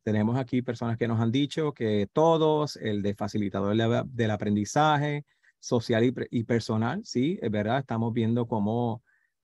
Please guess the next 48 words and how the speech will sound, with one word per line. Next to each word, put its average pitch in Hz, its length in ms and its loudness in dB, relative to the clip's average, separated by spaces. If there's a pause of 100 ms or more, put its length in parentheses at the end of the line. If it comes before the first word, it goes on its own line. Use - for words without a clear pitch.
(140)
eh, 98 440 0
cómo 117 260 0 (260)
el, 127 280 0
el, 113 280 0
el 110 160 -2
docente 113 400 -2
está 123 440 -2
cumpliendo 120 420 -2
un 127 60 -2
rol 123 220 0
tan 135 180 -4
importante. 120 560 -2
Yo 113 120 0
creo 107 160 0
que 123 60 0
esto 123 180 -6
fue 120 160 -2
algo 120 420 2 (460)
de 107 100 2
lo 107 100 4
más 104 220 0
que, 127 400 -2 (340)
que - 120 -8
a 101 40 -4
mí 104 160 -2
me 123 120 0
gustó 120 500 -2
en 117 120 -2
términos 117 300 -2
de 120 80 -2
la 117 120 -4
pandemia, 120 440 -4 (280)
cómo 127 200 2
vimos 135 320 0
qué - 120 -2
importante 131 640 0
es 120 40 2
el 120 120 2
docente 123 360 -2
en 110 80 0
la 98 100 -2
vida 98 180 0
de 107 80 0
un 117 80 0
estudiante 120 480 -2
y 117 40 -2
su 120 120 -2
desarrollo 117 560 0